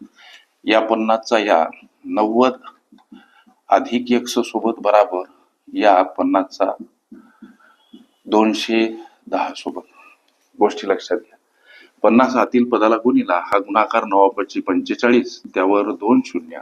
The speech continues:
अधिक पन्नास गुणिला एक्स, पन्नास एक्स बराबर हा गुणाकार करत असताना हे शून्य अगोदर घेऊन ठेवतो. पाच शून्य शून्य, पाच एक पाच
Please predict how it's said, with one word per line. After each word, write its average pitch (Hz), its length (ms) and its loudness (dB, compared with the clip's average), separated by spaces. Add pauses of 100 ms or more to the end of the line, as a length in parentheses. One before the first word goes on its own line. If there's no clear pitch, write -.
(100)
अधिक 92 240 -6 (680)
पन्नास 107 300 2
गुणिला 110 420 -4
एक्स, - 260 -10
पन्नास 95 540 0
एक्स - 300 -6
बराबर 90 460 -6 (800)
हा 110 80 4
गुणाकार 107 500 0 (100)
करत 104 200 -4
असताना 107 380 -6
हे 98 180 -8
शून्य 101 380 -4 (220)
अगोदर 107 380 0
घेऊन 92 240 -4
ठेवतो. 101 340 -10 (960)
पाच 110 160 2
शून्य 120 360 -4
शून्य, 98 400 -4 (560)
पाच 92 220 0
एक 107 280 2
पाच 104 380 0